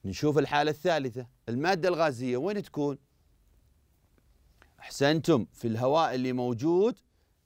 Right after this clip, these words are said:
عندنا في الإطارات أو الهواء اللي موجود عندنا داخل السيارة. طيب نجي نشوف السؤال رقم اثناعش، التفكير الناقد. عند سعاد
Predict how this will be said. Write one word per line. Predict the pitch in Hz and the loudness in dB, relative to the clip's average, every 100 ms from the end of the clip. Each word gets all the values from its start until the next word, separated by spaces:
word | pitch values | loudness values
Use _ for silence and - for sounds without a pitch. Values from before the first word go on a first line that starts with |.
| - | -10
عندنا | 110 156 139 123 110 | -6 -4 -2 -4 -4
في | 120 | -4
الإطارات | 104 117 123 131 139 139 139 _ _ _ _ - | -4 -2 0 0 0 0 -4 _ _ _ _ 2
أو | 254 233 | 4 6
الهواء | 156 143 147 127 | 4 2 2 2
اللي | 120 | -2
موجود | 117 117 123 120 | -2 -4 -2 -4
عندنا | 110 127 123 113 | -4 -4 -2 -2
داخل | 110 123 127 - 131 127 _ _ _ _ _ 185 | 0 0 -2 -4 -8 -8 _ _ _ _ _ -4
السيارة. | - 151 110 92 85 - _ _ _ | 0 2 2 0 -8 -16 _ _ _
طيب | 92 117 | -6 -4
نجي | 156 196 | -2 0
نشوف | - 196 | 0 -2
السؤال | - 185 208 269 - _ _ _ _ _ - | 0 2 2 0 -8 _ _ _ _ _ -4
رقم | 175 170 | 0 0
اثناعش، | 151 120 92 - - _ _ _ _ _ _ _ - | 0 -4 -6 -16 -20 _ _ _ _ _ _ _ 4
التفكير | 220 - 202 175 - 190 208 240 220 | 4 4 2 2 0 -4 0 0 0
الناقد. | 165 117 - 87 - _ _ _ _ _ _ _ _ _ _ _ _ _ _ _ _ _ _ | 0 -2 -6 -14 -20 _ _ _ _ _ _ _ _ _ _ _ _ _ _ _ _ _ _
عند | 208 233 233 | 2 6 6
سعاد | - 220 190 233 320 | 8 8 8 4 2